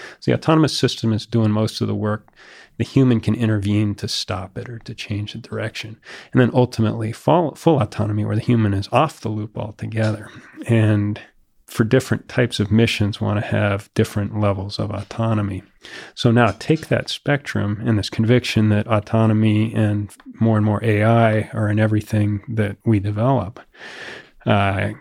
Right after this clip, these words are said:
the kinds of things that Lockheed Martin does, you know, a lot of times are safety of life critical kinds of missions. Uh, you know, think about aircraft, for example. Um, and so we require, and our customers require,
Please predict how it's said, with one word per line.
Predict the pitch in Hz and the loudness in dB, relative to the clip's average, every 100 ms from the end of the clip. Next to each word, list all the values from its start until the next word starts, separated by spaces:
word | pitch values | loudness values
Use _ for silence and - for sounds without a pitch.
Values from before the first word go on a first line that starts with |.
| _ _ _ _ | _ _ _ _
the | 120 | -8
kinds | - 175 180 | 2 2 4
of | 123 | 0
things | - 123 113 | 2 2 2
that | 101 | 0
Lockheed | 110 107 - 107 | 0 0 0 -2
Martin | 107 107 107 - | 0 0 -2 -6
does, | 120 117 107 107 | -2 0 0 -2
you | - 110 | -2 -2
know, | 104 110 131 220 120 - | -2 -6 -8 -10 -10 -8
a | 107 101 | -4 0
lot | 101 117 | 4 4
of | 120 | 4
times | - 123 123 131 120 | 0 0 2 2 0
are | - 110 98 | 0 0 0
safety | - - 113 - 107 | -2 0 0 0 -2
of | |
life | 104 104 98 - | 0 -4 -4 -10
critical | - - 123 - 135 127 - | -2 2 2 2 0 0 -2
kinds | - 120 120 110 | 0 2 2 0
of | 104 98 | -4 0
missions. | 107 123 - 160 165 - - | 2 2 2 0 0 -4 -4
Uh, | 101 107 | -4 -4
you | 107 | -6
know, | 98 110 | -6 -4
think | - 110 | -2 -2
about | 104 101 | 0 0
aircraft, | 110 110 - 123 120 - | 2 0 2 0 0 -2
for | - | -2
example. | 120 113 120 123 - 139 - - - - - - - _ | -2 0 0 0 -2 -6 -6 -16 -16 -14 -16 -18 -20 _
Um, | 117 101 95 92 101 104 - _ | 4 4 2 -2 -4 -10 -14 _
and | - 113 104 104 | 2 2 2 -2
so | - 113 110 107 104 101 - | 0 2 4 2 2 -2 -4
we | 135 123 123 135 131 120 | -6 2 4 6 4 4
require, | 107 110 - 107 110 135 117 107 110 - | 2 0 -4 -2 0 2 2 0 -6 -2
and | 120 | -2
our | 101 | -2
customers | - - 156 - 113 107 - | -4 -2 -2 -2 -4 -4 -6
require, | 101 - 107 101 | -6 -6 -6 -6